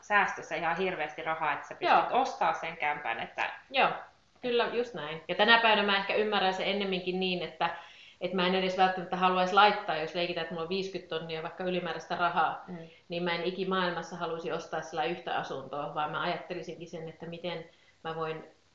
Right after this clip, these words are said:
Speaker 2: ö, käyttää sitä ostaakseni mahdollisimman monta asuntoa sillä
Speaker 1: Niin.
Speaker 2: samalla rahasummalla.
Speaker 1: Niin, että se viiskyt tonnia toimisi, ö, vakuutena useammalle
Speaker 2: Joo,
Speaker 1: kämpälle.
Speaker 2: juuri
Speaker 1: Että
Speaker 2: näin.
Speaker 1: joo,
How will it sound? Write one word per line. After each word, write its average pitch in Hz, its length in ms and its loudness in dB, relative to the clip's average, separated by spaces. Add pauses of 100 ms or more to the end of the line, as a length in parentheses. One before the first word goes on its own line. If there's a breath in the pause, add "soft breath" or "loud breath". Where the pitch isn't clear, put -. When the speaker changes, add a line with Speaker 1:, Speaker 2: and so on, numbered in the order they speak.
Speaker 2:
ö, 156 280 0
käyttää 180 480 0
sitä 160 440 -4 (280)
ostaakseni 156 580 -6
mahdollisimman 156 560 -10
monta 156 260 -10
asuntoa - 440 -12
sillä - 140 -12
Speaker 1:
Niin. - 100 -14
Speaker 2:
samalla 147 260 -12
rahasummalla. 175 640 -14
Speaker 1:
Niin, 170 160 -6
että 160 160 -10
se 160 100 -10
viiskyt 170 400 -10
tonnia 156 360 -8
toimisi, 170 500 -6 (360 loud breath)
ö, 165 40 -2
vakuutena 160 720 0
useammalle 156 480 0
Speaker 2:
Joo, - 140 8 (180)
Speaker 1:
kämpälle. 185 520 -2
Speaker 2:
juuri 269 280 0
Speaker 1:
Että 180 120 0
Speaker 2:
näin. 156 160 -8
Speaker 1:
joo, 175 240 -4